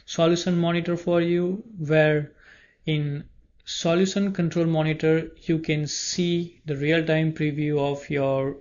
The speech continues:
uh, model during the solving time. Here you can see that it is deflecting and already buckle about fourteen,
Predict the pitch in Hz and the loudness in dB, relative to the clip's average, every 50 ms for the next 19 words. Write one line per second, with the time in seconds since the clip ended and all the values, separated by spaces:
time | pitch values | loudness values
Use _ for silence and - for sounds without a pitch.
0 | - - 151 139 135 135 131 131 131 139 135 - - - - 185 156 147 143 143 | -10 -6 -4 -2 -2 -2 -2 -4 -4 -6 -8 -10 -12 -14 -10 -8 -6 -4 -4 -2
1 | 147 147 151 156 156 160 175 185 175 - _ _ _ _ _ _ _ _ _ _ | -2 -2 0 0 2 2 0 -2 -4 -8 _ _ _ _ _ _ _ _ _ _
2 | _ _ _ _ _ _ _ _ _ _ _ _ _ _ _ _ _ - 156 156 | _ _ _ _ _ _ _ _ _ _ _ _ _ _ _ _ _ 0 2 2
3 | 151 156 147 139 143 143 - - 156 147 151 156 165 175 170 165 160 165 165 165 | 2 2 0 -2 -2 -4 -2 0 0 2 2 2 2 0 0 0 0 0 0 2
4 | 175 180 185 180 - - - _ _ _ _ - 170 180 175 170 160 156 160 165 | 2 2 0 0 -2 -6 -16 _ _ _ _ 0 2 4 4 4 2 0 0 0
5 | 160 156 156 - 180 170 165 151 147 147 143 - 151 143 143 151 147 - - - | 0 0 0 0 0 0 2 2 0 -2 -2 -6 -8 -6 -6 -6 -6 -8 -10 -16
6 | _ _ _ _ _ _ _ _ _ - - 190 175 175 - - 185 185 180 180 | _ _ _ _ _ _ _ _ _ -2 0 0 0 0 0 2 4 4 4 2
7 | - - 180 180 180 180 185 185 - - 151 147 143 143 143 - - 151 151 151 | 0 0 0 2 2 0 0 -2 -2 -4 -4 -4 -4 -6 -8 -8 -6 -4 -4 -2
8 | 147 156 147 147 139 - - - 151 147 139 - - 175 165 160 160 156 160 - | 0 0 0 -2 -4 -6 -6 -6 -4 -4 -4 -2 0 0 0 0 0 -2 -6 -10
9 | - - - _ _ - - _ _ _ _ _ _ - - 151 151 151 143 147 | -16 -20 -20 _ _ -20 -20 _ _ _ _ _ _ -10 -4 0 0 2 2 0
10 | 147 147 - - 170 170 165 160 175 170 165 165 165 160 160 160 160 - | -2 -4 -4 -2 0 0 0 0 0 0 0 0 0 0 0 0 -2 -2